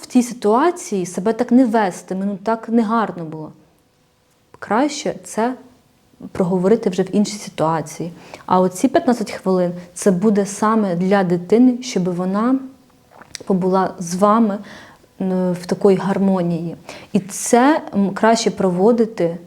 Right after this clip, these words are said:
якщо у вас є можливість, кожного дня. І тоді можете більше хвилин, це я говорю мінімум п'ятнадцять хвилин, можна тридцять хвилин, так?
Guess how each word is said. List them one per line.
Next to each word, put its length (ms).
якщо 200
у 20
вас 260
є 80
можливість, 560
кожного 540
дня. 360
І 60
тоді 440
можете 380
більше 260
хвилин, 380
це 160
я 60
говорю 280
мінімум 360
п'ятнадцять 500
хвилин, 420
можна 260
тридцять 340
хвилин, 400
так? 240